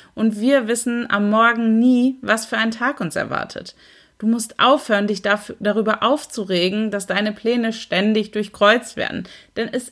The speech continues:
ändert sich an der Situation durch dein Meckern absolut gar nichts. Pack die Sachen an, so wie sie kommen, und lerne stattdessen, damit umzugehen und das Unplanbare mit einzuplanen. Tipp Nummer neun.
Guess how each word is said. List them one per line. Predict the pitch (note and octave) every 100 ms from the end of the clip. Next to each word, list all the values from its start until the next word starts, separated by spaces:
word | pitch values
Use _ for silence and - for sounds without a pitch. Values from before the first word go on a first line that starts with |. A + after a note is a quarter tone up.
| -
ändert | A#3+ C4+ C#4 C4 B3+
sich | A#3+ -
an | G#3 G#3
der | G3+
Situation | G3 G#3+ G#3 F#3+ - A3 G#3+
durch | G3+ F#3+
dein | - F3
Meckern | G3 G#3 G3 G3
absolut | - F#3 F#3 - G3+ F#3 F#3 F#3 -
gar | - D#3 E3
nichts. | D3+ - - - - _ _ _ _ -
Pack | A3+ C4 -
die | D4+
Sachen | B3 B3 B3+ A#3+
an, | - G#3 G#3+
so | G3 A3 A#3
wie | B3+
sie | A3+ A#3
kommen, | A3+ G3 G3+ G#3
und | F#3 F#3
lerne | F#3 G#3+ A#3+
stattdessen, | - G3+ G3 G3+ A3 G#3+ G#3 _
damit | F3+ G3 G#3 G#3 -
umzugehen | A#3+ C4+ - G#3+ G#3 G#3+ A#3 A#3+ -
und | G#3
das | G3+ G3
Unplanbare | - B3 C4 B3+ A#3 G#3 G#3 F#3+ F3 F3+ F#3
mit | F3+
einzuplanen. | - G#3 F3 - - - - - - _ _ _ _ _ _ _ _ _ _ _ _ _ _ _
Tipp | - B3+ -
Nummer | G#3+ G3 F#3
neun. | D3+ G2+ C#2